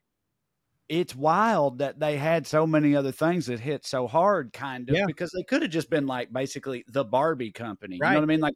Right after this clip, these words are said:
Speaker 1: there's a, the dude that made Te-, the two guys that got Tetris made, basically, they own a
Speaker 2: You see
Speaker 1: company
Speaker 2: that
Speaker 1: called,
Speaker 2: movie?
Speaker 1: they, yeah, it's great. I thought it was great.
Speaker 2: Awesome.
Speaker 1: Yeah, they've got a company now, present day, called the Tetris Company,
Speaker 2: Mm-hmm.
Speaker 1: and it's like,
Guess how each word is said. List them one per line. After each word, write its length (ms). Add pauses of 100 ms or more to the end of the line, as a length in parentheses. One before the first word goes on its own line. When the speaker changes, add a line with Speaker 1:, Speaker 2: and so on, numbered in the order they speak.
Speaker 1:
there's 200
a, 200 (500)
the 60
dude 240
that 80
made 220
Te-, 120
the 120
two 180
guys 240
that 80
got 240
Tetris 520
made, 400
basically, 540 (300)
they 220
own 120
a 40
Speaker 2:
You 60
see 20
Speaker 1:
company 220
Speaker 2:
that 100
Speaker 1:
called, 220
Speaker 2:
movie? 140 (380)
Speaker 1:
they, 200 (100)
yeah, 220
it's 120
great. 260
I 100
thought 160
it 40
was 120
great. 140 (180)
Speaker 2:
Awesome. 260 (300)
Speaker 1:
Yeah, 260 (200)
they've 220
got 160
a 60
company 460
now, 540
present 300
day, 280
called 320
the 60
Tetris 500
Company, 580 (260)
Speaker 2:
Mm-hmm. 80
Speaker 1:
and 180
it's 120
like, 220